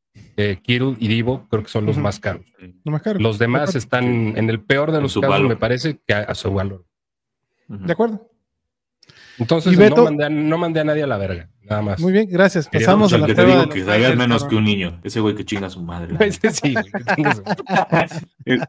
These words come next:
Speaker 3: con todo respeto a su madre, no ha de ser tan pena. Ah, digo que no, no, nada, nada, nada.
Speaker 2: <laughs> El buen Beto pregunta que si tendría Elijah Mitchell su rol o será
Speaker 3: El
Speaker 2: un
Speaker 3: abuelo dijo que es el running back principal.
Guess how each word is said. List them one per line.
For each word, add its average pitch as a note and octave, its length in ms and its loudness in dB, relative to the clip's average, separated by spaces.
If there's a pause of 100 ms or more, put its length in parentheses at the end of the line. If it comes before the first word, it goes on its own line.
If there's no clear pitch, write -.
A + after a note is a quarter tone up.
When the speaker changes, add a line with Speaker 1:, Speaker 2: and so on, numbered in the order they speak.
Speaker 3:
con B2+ 140 0
todo D3+ 200 8
respeto C3+ 320 2
a G#2 40 2
su G2 200 -4
madre, G#2 140 2
no G2+ 100 0
ha G#2 40 2
de G2+ 60 0
ser F#2+ 160 -6
tan F#2 180 -6
pena. - 240 -10
Ah, G2+ 80 0
digo G#2+ 280 0
que G#2+ 280 2
no, G2 180 -6
no, G2+ 160 -4
nada, F2+ 240 -4
nada, G2 280 -2
nada. E2+ 80 -8 (360)
Speaker 2:
<laughs> C4 800 -4 (1400)
El E3+ 80 -2
buen G#3+ 140 6
Beto B3 220 6
pregunta A3+ 440 4
que F#3+ 140 0
si F#3+ 120 -2
tendría G3 640 2
Elijah F#3 320 0
Mitchell G#3 320 -2
su - 160 -8
rol G3+ 340 -2
o F3+ 100 -6
será E3 240 -2
Speaker 3:
El A#2+ 100 4
Speaker 2:
un B2 60 4
Speaker 3:
abuelo E3 200 8
dijo D3 220 8
que C3 80 6
es C3 40 8
el B2 60 6
running C3 220 6
back G2 180 2
principal. F2+ 540 0